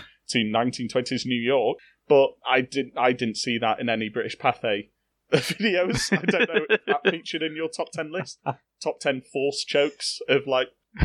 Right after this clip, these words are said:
Prohibition <laughs> gangsters or something like that. <laughs>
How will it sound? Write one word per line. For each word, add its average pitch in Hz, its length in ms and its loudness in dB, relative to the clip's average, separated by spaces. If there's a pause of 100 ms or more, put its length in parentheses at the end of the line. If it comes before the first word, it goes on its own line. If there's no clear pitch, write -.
(140)
Prohibition 143 560 0
<laughs> - 60 -12
gangsters 143 640 -2
or 120 100 -2
something 131 240 -6
like 135 200 2
that. 170 260 0 (180)
<laughs> 932 80 -14